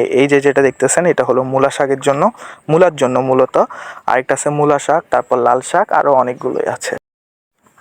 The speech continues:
আস্তে আস্তে আমি আপনাদেরকে এই সব কিছু আপডেট দেখাবো, কীভাবে বড় হচ্ছে, কীভাবে কী করি আমরা। আর এখন যেটা দেখতে পাচ্ছেন, এটাই হলো আমাদের মাছের প্রজেক্ট। তো চলুন ঘুরে আসা যাক।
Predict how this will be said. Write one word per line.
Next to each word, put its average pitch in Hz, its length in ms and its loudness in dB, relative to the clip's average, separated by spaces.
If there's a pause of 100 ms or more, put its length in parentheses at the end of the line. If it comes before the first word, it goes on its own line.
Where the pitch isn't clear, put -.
(460)
আস্তে 147 280 0
আস্তে - 220 -2
আমি 156 260 0
আপনাদেরকে 147 840 2
এই 135 120 0
সব - 220 0 (100)
কিছু 156 240 0
আপডেট 143 320 0
দেখাবো, 139 360 0
কীভাবে 131 360 2
বড় 123 240 2
হচ্ছে, 120 320 0 (420)
কীভাবে 127 440 0
কী 135 180 -2
করি 127 240 2
আমরা। 120 280 2
আর 139 140 2
এখন 185 300 -2
যেটা 180 180 2
দেখতে 160 300 0
পাচ্ছেন, 147 300 0
এটাই 170 320 0
হলো 170 180 2
আমাদের 156 280 2
মাছের 127 280 0
প্রজেক্ট। - 380 -2 (680)
তো 143 60 2
চলুন 170 280 2
ঘুরে 147 200 4
আসা 151 180 2
যাক। 151 160 2